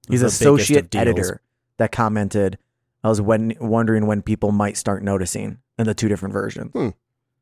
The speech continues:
Speaker 1: So yeah, there's two different versions. So I guess maybe everyone go see it again. It's
Speaker 2: 'Cause, yeah,
Speaker 1: awesome
Speaker 2: the,
Speaker 1: anyway.
Speaker 2: <laughs> it's, it's a great movie anyways. And it's still, uh,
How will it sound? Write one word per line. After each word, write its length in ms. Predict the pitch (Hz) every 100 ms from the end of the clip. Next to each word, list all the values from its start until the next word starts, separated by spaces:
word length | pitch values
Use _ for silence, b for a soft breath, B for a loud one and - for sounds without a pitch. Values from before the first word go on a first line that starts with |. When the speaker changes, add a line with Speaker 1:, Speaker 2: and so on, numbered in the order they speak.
| _ _ _ _ _
Speaker 1:
So 160 | - 135
yeah, 120 | 214
there's 180 | 117 -
two 100 | 139
different 200 | 131 120
versions. 380 | 117 117 147
So 140 | - 113
I 80 | 107
guess 240 | 107 -
maybe 260 | 113 107 104
everyone 240 | 101 104
go 100 | 101
see 160 | 95 107
it 60 | 98
again. 300 | 95 101 139 _ _ _ _ _
It's 180 | 139 131
Speaker 2:
'Cause, 40 |
yeah, 100 | 170
Speaker 1:
awesome 160 | - 113
Speaker 2:
the, 40 | 104
Speaker 1:
anyway. 400 | 113 123 147 -
Speaker 2:
<laughs> 40 |
it's, 420 | 151 123 117 -
it's 180 | 143 135
a 60 | 120
great 160 | 120
movie 260 | 104 101 87
anyways. 320 | 85 82 87 b b
And 220 | - 190
it's 160 | 151 -
still, 560 | - 135 131 131 123 123
uh, 500 | 127 113 107 107 101